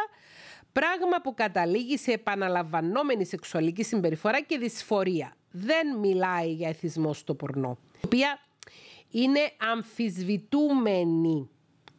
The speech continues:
από τον χώρο του διεπιστημονικού πεδίου της σεξολογίας για το αν όντως υπάρχει. Η αλήθεια είναι ότι στις Ηνωμένες Πολιτείες Αμερικής υπάρχουν οι ομάδες των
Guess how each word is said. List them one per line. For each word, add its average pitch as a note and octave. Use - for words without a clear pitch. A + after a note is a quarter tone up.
από G#3+
τον G3
χώρο A3+
του F#3
διεπιστημονικού F#3
πεδίου G3+
της G3
σεξολογίας F3+
για F#3
το F#3
αν F3+
όντως F#3+
υπάρχει. A3
Η G3+
αλήθεια G3
είναι G#3+
ότι A#3+
στις -
Ηνωμένες G#3
Πολιτείες G3
Αμερικής G3
υπάρχουν G#3
οι A3
ομάδες G3
των E3+